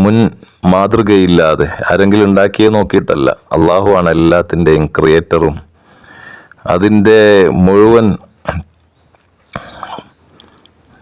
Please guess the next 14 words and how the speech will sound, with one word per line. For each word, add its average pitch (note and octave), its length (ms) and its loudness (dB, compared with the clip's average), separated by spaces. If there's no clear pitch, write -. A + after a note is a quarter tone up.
രൂപകൽപ്പന G#2+ 640 0
ചെയ്തതും E2 440 0
അവനാണ്. D2 400 -4
ഖലാ E2+ 400 0
മിൻ D2+ 100 -2
ഗൈരിഹി, C#2+ 420 -2
അവനല്ലാതെ E2+ 640 0
വേറെ F2 280 2
ആരുമില്ല F#2 500 0
അതിൻ്റെ D#2 320 0
പിന്നിൽ C#2 280 -4
എന്നാണ്. C2+ 380 -6
ഖലാ D#2+ 320 -2
മിൻ E2 120 2